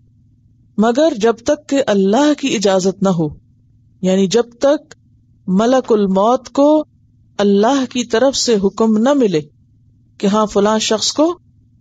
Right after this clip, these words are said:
فوت کر لیا جائے۔ کتابا مؤجلا، کتاباً لکھی ہوئی ہے یہ چیز، یعنی موت کا وقت لکھا ہوا ہے۔ مؤجلا، مقرر وقت،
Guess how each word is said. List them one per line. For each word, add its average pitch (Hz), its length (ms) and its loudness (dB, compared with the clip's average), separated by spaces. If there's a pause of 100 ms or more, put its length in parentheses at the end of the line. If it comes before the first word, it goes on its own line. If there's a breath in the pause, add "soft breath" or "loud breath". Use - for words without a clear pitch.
(140)
فوت 220 240 -2
کر 196 140 0
لیا 175 260 0
جائے۔ 151 260 -2 (840)
کتابا 359 460 0
مؤجلا، 226 760 -2 (680)
کتاباً 240 520 0
لکھی 302 500 0
ہوئی 330 300 4
ہے 185 120 0
یہ 165 140 -2
چیز، 160 460 -8 (720)
یعنی 190 160 2
موت 214 340 0
کا 240 100 0
وقت 269 300 -2
لکھا 330 260 -2
ہوا 196 360 0
ہے۔ 151 160 -16 (760)
مؤجلا، 247 640 0
مقرر 330 720 0
وقت، 226 220 -2